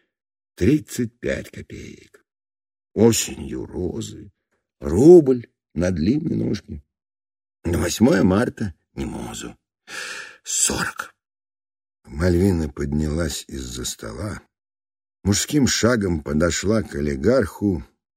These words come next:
и, усевшись широченным задом к нему на колени, плеснула водки в стакан и засосала Александра Ивановича в губы с такой силой, словно за тридцать пять лет ласку наверстывала.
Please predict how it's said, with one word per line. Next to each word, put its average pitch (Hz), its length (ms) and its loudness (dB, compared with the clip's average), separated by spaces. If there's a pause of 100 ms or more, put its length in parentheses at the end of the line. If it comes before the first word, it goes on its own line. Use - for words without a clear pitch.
и, 85 80 0
усевшись 90 840 2
широченным 90 1040 2
задом 80 520 0
к - 80 -14
нему 87 320 0
на 87 160 0
колени, 85 600 -2
плеснула 78 800 0
водки 73 480 -6
в - 80 -14
стакан 87 720 -2 (640)
и 110 160 4
засосала 113 1120 2
Александра 117 580 2
Ивановича 104 460 2
в 82 180 0
губы 104 640 4 (480)
с - 80 -12
такой 190 500 8
силой, 113 800 0 (540)
словно 110 580 2 (400)
за 92 220 4
тридцать 113 640 -2
пять - 300 0
лет 101 320 2
ласку 90 420 0
наверстывала. 76 920 -6